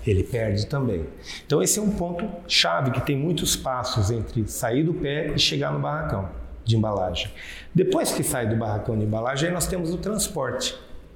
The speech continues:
né? Nesse caso, é,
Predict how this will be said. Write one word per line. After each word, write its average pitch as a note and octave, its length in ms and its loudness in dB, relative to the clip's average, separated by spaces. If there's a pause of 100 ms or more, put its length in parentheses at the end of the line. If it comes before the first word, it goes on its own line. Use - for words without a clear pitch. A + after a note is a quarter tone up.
(280)
né? B2+ 320 2 (320)
Nesse D3+ 360 4
caso, C3+ 520 2 (640)
é, A#2+ 640 2